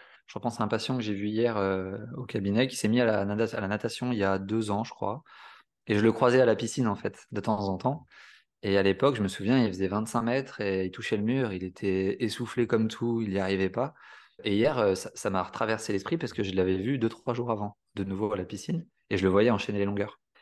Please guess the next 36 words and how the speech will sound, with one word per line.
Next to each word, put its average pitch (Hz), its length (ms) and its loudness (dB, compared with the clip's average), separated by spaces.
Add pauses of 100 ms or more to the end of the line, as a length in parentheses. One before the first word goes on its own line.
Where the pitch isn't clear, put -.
Et 104 80 2
je 98 40 2
lui 110 80 6
ai - 20 4
dit, « 143 120 6
J'y 117 120 2
pense, 165 240 2
au - 40 0
fait, 143 280 0
euh, 98 440 4 (560)
euh, 107 140 -4
ça 104 160 0
n'a 95 120 2
rien 113 160 2
à 123 60 4
voir 117 180 6
avec 110 180 0
le 104 40 -2
sujet 101 200 -2
de - 40 -10
consultation 104 460 -4
du 98 100 0
jour, 143 200 2
mais, 92 240 2 (720)
euh, 98 340 -2
je - 180 -12
trouve 120 160 0
ça 120 140 4
chouette 170 220 4
parce - 100 -8
que 117 80 4
je 101 80 0
vous 101 160 2
ai 101 60 4
revu 104 220 0
nager. 127 380 0